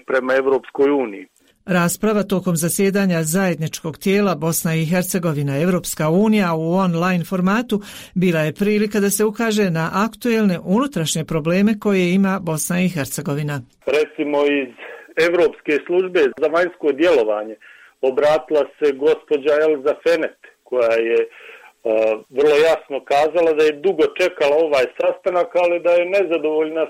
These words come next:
Speaker 1: sa sveopćim kontekstom u Bosni i Hercegovini, koje karakterizira čak i retorika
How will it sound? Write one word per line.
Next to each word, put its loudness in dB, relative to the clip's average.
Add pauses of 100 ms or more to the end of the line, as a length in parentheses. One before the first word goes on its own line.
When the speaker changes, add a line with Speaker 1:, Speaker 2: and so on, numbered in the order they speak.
Speaker 1:
sa 2 (160)
sveopćim 0 (100)
kontekstom 0
u -2
Bosni 0
i -2
Hercegovini, -2 (580)
koje 4
karakterizira 0 (160)
čak 0 (140)
i 0
retorika 0